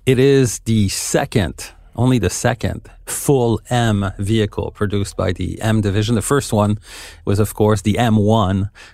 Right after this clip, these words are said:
uh, sports car was, was unveiled in the Paris Motor Show in nineteen seventy-eight, and it, it ran for the, uh, late seventies, early eighties. It was also the car that served as the,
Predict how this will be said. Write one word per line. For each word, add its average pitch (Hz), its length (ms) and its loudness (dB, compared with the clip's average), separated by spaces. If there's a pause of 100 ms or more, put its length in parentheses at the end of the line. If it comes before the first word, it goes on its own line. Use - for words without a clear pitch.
uh, 87 300 -2
sports 107 360 0
car 95 240 2
was, 95 320 -2
was 92 220 -4
unveiled 95 440 2
in 87 280 -2 (140)
the 92 160 -6 (100)
Paris 104 400 -2
Motor 98 220 0
Show 92 360 0
in 87 160 0
nineteen 101 400 -2
seventy-eight, 104 720 0
and 90 120 -6
it, - 120 -12 (420)
it 90 120 -6
ran 104 340 2
for 95 200 -6
the, 87 260 -4
uh, 50 280 -4
late 101 240 0
seventies, 98 480 0
early 87 280 -4
eighties. 117 440 2
It 90 60 -4
was 92 120 -2
also 104 360 0
the 90 100 -2
car 98 280 0
that 90 140 -6
served 95 360 -2
as 87 160 -6
the, 82 220 -10